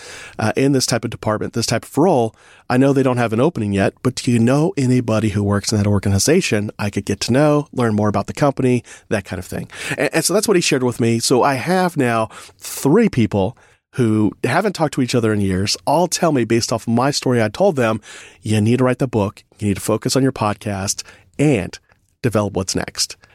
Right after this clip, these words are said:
And, and so that's what I set out to do. I told my wife, "This is what they've shared with me." And she said, "Okay, well,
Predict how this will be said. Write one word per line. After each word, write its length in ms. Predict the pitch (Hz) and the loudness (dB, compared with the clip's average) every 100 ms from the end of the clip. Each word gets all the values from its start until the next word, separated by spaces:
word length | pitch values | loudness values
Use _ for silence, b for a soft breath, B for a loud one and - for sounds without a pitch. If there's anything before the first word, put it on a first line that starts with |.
| b - | b -4
And, 280 | 110 104 - | -2 0 0
and 140 | 110 | -2
so 460 | - 107 104 101 - _ _ _ - | 0 2 2 0 -2 _ _ _ -4
that's 300 | 107 - - | -4 -4 -2
what 180 | 110 101 | 0 0
I 60 | |
set 200 | 101 110 | 0 -2
out 120 | 95 | -2
to 80 | 95 | -2
do. 120 | 127 | -2
I 40 | 104 | -2
told 180 | - 110 | -2 -2
my 100 | 107 | 0
wife, 340 | 117 135 - | 0 -2 -6
"This 240 | - 107 120 | -2 -2 0
is 80 | |
what 120 | 110 107 | -2 -2
they've 160 | 101 | -2
shared 240 | - 156 151 | 0 0 0
with 200 | 104 101 | -4 -2
me." 180 | 104 | -2
And 100 | 120 | 0
she 160 | 120 117 | 0 -2
said, 240 | - 101 | 0 -2
"Okay, 240 | 113 117 123 | -2 -2 0
well, 280 | 117 117 | 0 -2